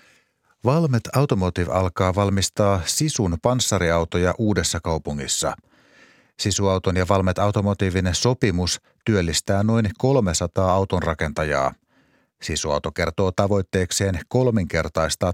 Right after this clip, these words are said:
tuotanto kahden vuoden kuluessa. Valmet Automotive on äskettäin sopinut aloittavansa Uudenkaupungin tehtaalla myös Patrian panssariajoneuvojen valmistuksen. Euroopan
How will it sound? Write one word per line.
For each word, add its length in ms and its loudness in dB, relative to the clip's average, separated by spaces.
tuotanto 580 0
kahden 360 0
vuoden 300 -4
kuluessa. 600 -4
Valmet 420 0
Automotive 600 0
on 200 0
äskettäin 600 0
sopinut 460 0
aloittavansa 840 0
Uudenkaupungin 760 0
tehtaalla 580 2
myös 340 0
Patrian 640 2
panssariajoneuvojen 1080 -2
valmistuksen. 760 -4
Euroopan 480 2